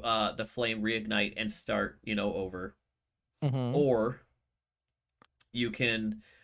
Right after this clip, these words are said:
Speaker 1: let darkness take over and a new world prevail, and you become the leader of the undead.
Speaker 2: Yep.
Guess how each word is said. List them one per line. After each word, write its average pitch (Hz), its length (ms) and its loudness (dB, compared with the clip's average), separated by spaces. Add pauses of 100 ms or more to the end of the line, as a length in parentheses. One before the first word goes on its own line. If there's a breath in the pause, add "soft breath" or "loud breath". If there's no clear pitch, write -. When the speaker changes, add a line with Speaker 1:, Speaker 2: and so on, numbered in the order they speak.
(100)
Speaker 1:
let 107 240 -2
darkness 110 400 -2
take 110 220 -2
over 104 240 -2
and 98 100 -2
a 95 40 -6
new 95 160 -8
world 92 320 -8
prevail, 92 540 -4
and 104 120 -2
you 98 120 -4
become 101 340 -6
the 95 80 -10
leader 92 420 -8
of 90 120 -16
the 90 100 -8
undead. 85 400 -12 (800)
Speaker 2:
Yep. 165 160 4